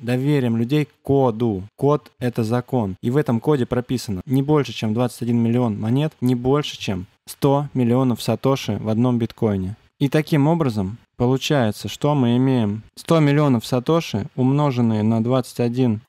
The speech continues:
миллион монет, мы имеем вот такую цифру в сатошах. Вот я даже проверил специально в Яндексе. Это два квадриллиона сатоши, ребята. Два и один квадриллион сатоши. В принципе, нормальное число, чтобы на всех хватило. Я думаю, что долларов к тому времени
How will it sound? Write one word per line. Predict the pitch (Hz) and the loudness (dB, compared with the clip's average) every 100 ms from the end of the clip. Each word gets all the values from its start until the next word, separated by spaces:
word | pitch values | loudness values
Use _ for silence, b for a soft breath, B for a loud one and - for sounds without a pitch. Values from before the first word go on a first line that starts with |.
| _ | _
миллион | 127 123 131 127 104 110 _ _ - | 0 2 4 2 0 -4 _ _ -2
монет, | 117 127 151 - 131 | 0 2 0 -4 -2
мы | 135 | 0
имеем | 139 143 135 123 - | 2 2 2 0 -2
вот | 127 147 | -2 0
такую | - 131 143 127 | 0 -2 0 0
цифру | - 139 127 113 104 - _ | 0 -2 0 -2 -4 -6 _
в | - | -4
сатошах. | 117 110 110 98 - - - - | -2 0 0 -2 -6 -16 -20 -4
Вот | 156 131 | 0 0
я | 127 | 2
даже | 131 120 | 0 0
проверил | 131 127 147 151 | 0 2 2 2
специально | 123 120 - 120 110 104 | 0 -4 -2 0 2 2
в | 98 | -2
Яндексе. | 104 117 127 110 - 113 | 0 2 2 0 -2 0
Это | 139 170 139 | 2 2 2
два | 117 117 139 170 180 - | 0 0 2 2 -2 -8
квадриллиона | - 123 123 123 123 135 151 120 | -2 0 2 2 2 2 0 -2
сатоши, | 123 - 107 101 104 | -4 -2 -2 -2 -4
ребята. | 101 95 90 90 110 | -4 -4 -6 -8 -8
Два | 120 107 143 | -6 -2 0
и | 127 | 0
один | 110 120 135 | -2 0 -2
квадриллион | 117 110 113 120 110 | -2 -2 0 0 -2
сатоши. | 113 110 147 156 123 104 - | -6 -2 -2 -2 -4 -6 -6
В | |
принципе, | - 202 156 165 | 0 0 0 0
нормальное | 156 160 170 127 117 110 | 2 2 2 2 2 0
число, | - 117 170 | -4 -2 0
чтобы | 185 139 127 | 0 0 2
на | 123 | 0
всех | - 160 | 0 -4
хватило. | - 135 123 - 92 | -2 -2 -2 -4 -2
Я | 104 131 | -2 0
думаю, | 175 156 | 0 0
что | 139 147 | -2 -4
долларов | 135 175 190 127 - | 0 0 0 -2 -4
к | |
тому | - 127 123 | -2 0 2
времени | 120 113 98 95 | 2 2 2 0